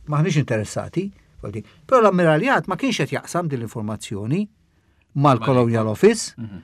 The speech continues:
Speaker 1: u ovvjament allura ma kienx qed ji-,
Speaker 2: Tinżel għand
Speaker 1: l-informazzjoni
Speaker 2: Laycock.
Speaker 1: tinżel għand Laycock. U għaliex ma kienx qed jaqsamha? Għax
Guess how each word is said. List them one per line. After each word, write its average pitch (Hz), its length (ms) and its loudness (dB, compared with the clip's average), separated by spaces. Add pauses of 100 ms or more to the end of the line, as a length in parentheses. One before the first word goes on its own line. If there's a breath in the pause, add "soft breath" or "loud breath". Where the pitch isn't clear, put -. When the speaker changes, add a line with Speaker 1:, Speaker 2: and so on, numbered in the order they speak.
(120)
Speaker 1:
u 247 100 4
ovvjament 156 500 2
allura 151 320 2
ma 175 100 -2
kienx 175 180 -6
qed 160 160 -6
ji-, 175 260 0
Speaker 2:
Tinżel 127 420 0
għand 131 140 4
Speaker 1:
l-informazzjoni 131 60 2
Speaker 2:
Laycock. 135 200 2
Speaker 1:
tinżel 135 300 -2
għand 131 160 -2
Laycock. 135 500 -4 (540 soft breath)
U 214 160 6
għaliex 262 280 -2
ma 175 60 -2
kienx 151 160 -2
qed 156 120 -4
jaqsamha? 101 440 -6 (680)
Għax 185 200 -2